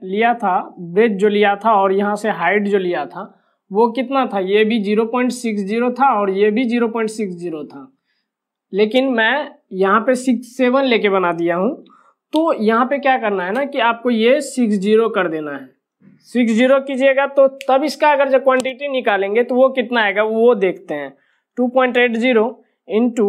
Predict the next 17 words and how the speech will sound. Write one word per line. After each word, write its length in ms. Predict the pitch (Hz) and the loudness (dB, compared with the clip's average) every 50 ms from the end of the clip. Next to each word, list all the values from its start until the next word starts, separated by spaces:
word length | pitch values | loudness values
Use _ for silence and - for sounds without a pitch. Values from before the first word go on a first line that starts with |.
| 220 269 262 | 0 -4 -6
ज़ीरो 280 | 214 165 175 202 214 233 | -10 -2 2 2 2 2
पॉइंट 240 | 226 233 233 240 226 | 2 0 0 0 -2
सिक्स 480 | - - - 262 254 - - - - - - | -4 -6 -8 -8 -8 -10 -14 -16 -14 -8 -6
इंटू 240 | 233 226 214 233 233 | -6 -6 -4 -6 -8
टू 220 | 214 - 233 233 233 | -8 -6 -4 -2 0
अगर 220 | 226 220 208 226 | 0 0 0 -2
जो 120 | 208 214 208 | -4 -6 -6
कर 200 | 196 226 226 220 | -2 0 0 0
दें 200 | 196 175 190 240 | 0 -2 -4 -6
तो 580 | 247 - _ _ _ _ _ _ _ _ - 175 | -6 -10 _ _ _ _ _ _ _ _ -10 -6
वो 140 | 175 202 196 | -4 -4 -4
कितना 300 | 196 214 196 208 220 208 | -4 -8 -6 -4 -2 -2
हो 100 | 180 160 | 0 0
जाएगा? 360 | 151 147 143 135 131 135 131 - _ _ _ _ _ _ _ _ _ _ _ _ _ _ _ _ _ _ _ _ _ _ _ _ _ _ _ _ _ _ _ | -2 -2 -2 -4 -6 -8 -14 -18 _ _ _ _ _ _ _ _ _ _ _ _ _ _ _ _ _ _ _ _ _ _ _ _ _ _ _ _ _ _ _
ज़ीरो 260 | 175 160 175 185 202 202 | -10 -6 -4 -2 -2 -2
पॉइंट 300 | 196 208 202 202 196 190 | -2 -4 -4 -4 -4 -6
सिक्स 460 | 196 - 247 247 247 - - - _ | -8 -6 -8 -8 -8 -10 -16 -20 _